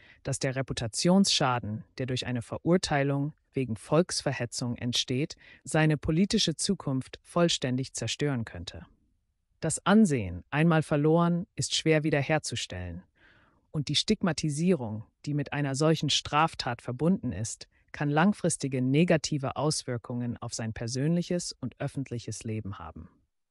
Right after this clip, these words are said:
Inmitten aller Unsicherheit war jedoch eines klar. Sollte es zu einer Verurteilung kommen, hätte das nicht nur weitreichende Auswirkungen auf Höcke selbst,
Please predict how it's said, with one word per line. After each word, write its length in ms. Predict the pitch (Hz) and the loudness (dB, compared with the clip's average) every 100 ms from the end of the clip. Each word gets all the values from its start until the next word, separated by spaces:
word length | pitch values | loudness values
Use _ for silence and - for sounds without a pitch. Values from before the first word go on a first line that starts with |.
| _ | _
Inmitten 400 | - 160 185 196 | 0 2 4 2
aller 320 | - 165 165 | 4 6 6
Unsicherheit 800 | 175 214 214 214 180 185 180 - _ | 6 4 6 4 4 4 2 -2 _
war 180 | - 135 | -2 0
jedoch 320 | 147 143 135 | 2 0 0
eines 380 | - 131 127 - | -2 -2 -2 -4
klar. 440 | - 120 92 - _ _ _ _ _ _ | -6 -4 -4 -8 _ _ _ _ _ _
Sollte 380 | - 165 190 247 | 0 4 6 6
es 120 | 196 | 2
zu 140 | - - | 0 0
einer 240 | 143 143 | 0 0
Verurteilung 640 | - 127 175 190 131 110 101 | -2 0 2 2 0 -2 -6
kommen, 400 | - 98 120 143 _ _ _ _ | -8 -6 -6 -8 _ _ _ _
hätte 300 | - 175 185 | -4 -2 2
das 260 | 156 139 | 2 2
nicht 220 | 156 151 - | 0 -2 -2
nur 180 | 135 | -2
weitreichende 640 | 131 151 - 139 139 131 120 | 4 4 4 2 2 0 0
Auswirkungen 600 | 135 160 - 143 139 131 | 0 0 0 -4 -2 -2
auf 220 | 107 - | -4 -4
Höcke 180 | 151 123 | -4 -2
selbst, 560 | 120 135 151 - - | 0 4 4 0 -8